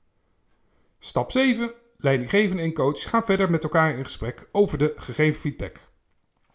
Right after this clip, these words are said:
Stap acht. De coach blijft met de leidinggevende en de medewerkers afstemmen om ervoor te zorgen dat gemaakte plannen positief effect hebben op de onderliggende samenwerking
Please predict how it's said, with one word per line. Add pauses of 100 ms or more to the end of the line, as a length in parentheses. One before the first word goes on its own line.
(400)
Stap
acht. (540)
De
coach (200)
blijft
met
de
leidinggevende
en
de
medewerkers
afstemmen (120)
om
ervoor
te
zorgen
dat
gemaakte
plannen
positief
effect
hebben (440)
op
de
onderliggende
samenwerking